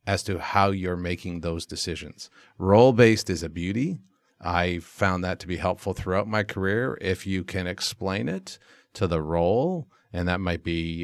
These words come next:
it, it might be the actual duties, or it might be who I connect with and how I connect with them.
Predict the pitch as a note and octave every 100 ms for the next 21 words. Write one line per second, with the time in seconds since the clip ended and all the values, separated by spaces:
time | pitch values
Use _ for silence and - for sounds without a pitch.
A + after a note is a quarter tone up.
0 | - E2+ E2 E2+ F2+ F#2+ F2+ F2+ E2+ F2+
1 | F#2 G2+ - - F#2+ E2+ E2+ E2 F#2 A2+
2 | D3+ D3 F2+ F2+ D2+ F#2 F2+ F#2 E2+ G#2
3 | F#2+ F2+ - F2+ F#2 - B2+ C3+ F#2+ E2+
4 | G2 F#2+ G#2+ G#2+ A2 A2+ - B2+ - D3
5 | E3